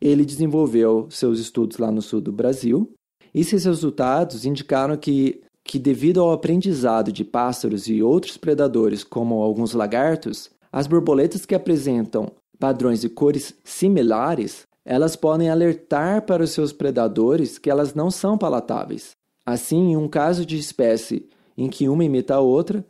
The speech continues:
as duas saem ganhando. Um caso famoso são as das borboleta monarca, do gênero Danaus, e a sua mímica, a borboleta vice-rei, do gênero Limenitis.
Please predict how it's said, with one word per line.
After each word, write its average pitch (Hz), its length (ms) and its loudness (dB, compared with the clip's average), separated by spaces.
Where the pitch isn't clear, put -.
as 156 220 -2
duas 175 260 4
saem 170 260 0
ganhando. 139 500 0
Um 123 140 -2
caso 143 340 2
famoso 143 580 2
são 160 260 0
as 165 140 2
das 160 240 2
borboleta 156 520 2
monarca, 143 680 0
do 127 120 2
gênero 110 420 2
Danaus, 120 720 -4
e 165 140 4
a 175 60 4
sua 175 240 2
mímica, 151 460 0
a 139 40 0
borboleta 139 480 2
vice-rei, 147 760 -2
do 185 120 2
gênero 147 580 2
Limenitis. 131 920 -2